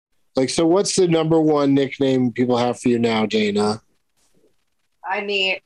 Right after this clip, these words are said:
Speaker 2: uh, I guess d-, a lot of people just call me D, like the letter D.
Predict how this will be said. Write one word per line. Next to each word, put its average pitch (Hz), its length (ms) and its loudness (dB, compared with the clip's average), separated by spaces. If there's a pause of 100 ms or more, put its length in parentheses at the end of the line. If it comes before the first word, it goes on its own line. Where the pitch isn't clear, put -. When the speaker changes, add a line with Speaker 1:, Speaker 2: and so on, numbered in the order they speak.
Speaker 2:
uh, 180 520 0 (1400)
I 190 140 -4
guess 240 320 -4
d-, - 140 -8
a 180 180 0
lot 220 180 0
of 214 60 -6
people 202 180 -2
just 165 140 -6
call 185 100 -4
me 156 140 -4
D, 175 380 0
like 156 200 -2
the 139 60 -8
letter 147 220 -2
D. 147 420 -2